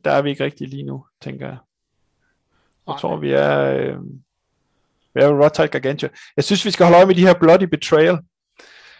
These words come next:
Speaker 1: Øh, to colors og en rød, der siger, et sorcery, der siger, "Gain control of target creature until end of turn. Untap that creature, it gains haste until end of turn. Create a blood token." Hvis vi får noget exploit i sort, og vi først kan stjæle et af modstanderens dyr,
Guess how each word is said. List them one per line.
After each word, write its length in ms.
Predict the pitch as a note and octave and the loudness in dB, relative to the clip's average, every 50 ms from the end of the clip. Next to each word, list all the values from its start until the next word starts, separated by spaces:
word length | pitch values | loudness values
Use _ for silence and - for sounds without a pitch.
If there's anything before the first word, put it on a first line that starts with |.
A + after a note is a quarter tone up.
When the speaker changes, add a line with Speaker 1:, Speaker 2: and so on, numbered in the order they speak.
| _ _ _ - - | _ _ _ -4 2
Speaker 1:
Øh, 480 | E3 D#3+ D3 D3 C#3+ C#3+ C#3 C3+ C3+ C3+ | 4 6 6 6 6 6 4 2 0 0
to 180 | - - F#3 | 0 0 0
colors 380 | F3+ - F3+ F3 F#3 F3 D#3+ - | 2 4 4 6 6 4 4 4
og 80 | D#3 | 2
en 80 | D#3 C#3+ | 2 2
rød, 260 | C3+ D#3 F3 F#3 - _ _ _ _ - | 2 2 2 2 0 _ _ _ _ -2
der 160 | D3 D3 D3 | 0 0 0
siger, 360 | D3 - - D#3+ D3+ D3 D3 | 0 -2 -4 -2 0 0 0
et 120 | - E3 - | 0 -2 -2
sorcery, 380 | - - E3 F3+ F3+ - D#3+ | 0 2 2 2 2 0 -4
der 120 | C#3 C3+ C#3 | -2 -2 -2
siger, 200 | - - C3+ C3+ | -2 -2 -4 -4
"Gain 300 | - - D#3+ E3+ G3 G#3 | -2 0 0 0 0 -2
control 380 | - E3+ - - E3 E3 F3 | -4 -6 -2 0 2 2 2
of 80 | E3+ E3+ | 0 -2
target 360 | - - D3+ D#3 E3 F3 E3+ | 0 2 2 2 2 -2 -6
creature 300 | - - E3+ D#3+ - - | -6 -6 -6 -6 -4 -6
until 260 | D#3 D#3 - - C#3 C#3 | -6 -6 -4 -4 -2 -2
end 120 | D3 D#3 | -2 -2
of 60 | D3+ | -4
turn. 260 | - - C#3+ C#3+ C#3+ - - | -6 -4 -6 -6 -4 -2 -2
Untap 280 | F3 F#3 - F#3+ E3 D#3+ | -2 2 2 2 2 2
that 120 | D#3+ D#3+ - - | 2 -2 -2 -6
creature, 260 | D3+ D#3 D3+ - - | -10 -8 -8 -8 -10
it 80 | - - | -8 -6
gains 240 | D#3 D#3 E3 - | -6 -6 -6 -6
haste 260 | - D#3+ D#3+ - - D3 | -6 -6 -6 -6 -10 -14
until 220 | C#3+ - C#3 C#3 | -10 -10 -8 -8
end 120 | C#3+ D3 | -8 -10
of 60 | D3 - - | -12 -12 -10
turn. 160 | C#3 C3+ C#3+ | -12 -12 -12
Create 280 | - - C#3 C#3 C#3+ C#3+ | -12 -8 -6 -6 -6 -6
a 40 | C#3 | -6
blood 120 | - C3+ C3+ _ | -6 -8 -8 _
token." 240 | - C3+ C3 _ _ _ _ _ _ - - - _ _ _ | -12 -12 -12 _ _ _ _ _ _ -20 -20 -20 _ _ _
Hvis 160 | - C3+ - | -10 -8 -8
vi 60 | D3 | -6
får 200 | C#3 - G3 A3+ | 2 4 6 6
noget 160 | A#3 G3+ F3+ E3 | 8 8 6 6
exploit 420 | E3 - - E3 D#3 D#3+ F3+ G3 - | 4 2 2 4 6 6 6 4 2
i 40 | D#3+ | -2
sort, 400 | - - D#3+ D#3 D#3+ E3 - - _ _ _ _ _ _ _ _ _ _ _ _ _ _ _ _ _ _ _ _ _ _ _ - | -2 0 2 4 4 2 2 -2 _ _ _ _ _ _ _ _ _ _ _ _ _ _ _ _ _ _ _ _ _ _ _ -2
og 160 | E3 D3+ C#3+ | -2 0 0
vi 60 | C#3+ | 0
først 300 | - - F#3 G3 - - | 4 6 4 4 4 2
kan 120 | - E3+ | 0 0
stjæle 360 | - - - F#3 F#3 G3 G3 G3+ | 0 2 2 4 4 6 6 6
et 80 | G3 | 6
af 80 | F#3+ F3 | 6 6
modstanderens 540 | F3 F#3 G3 F#3 - E3 D#3 D3 C#3+ - - | 6 4 4 4 2 0 -2 -2 -4 -6 -6
dyr, 220 | - F3 D#3 C3 | -2 0 0 0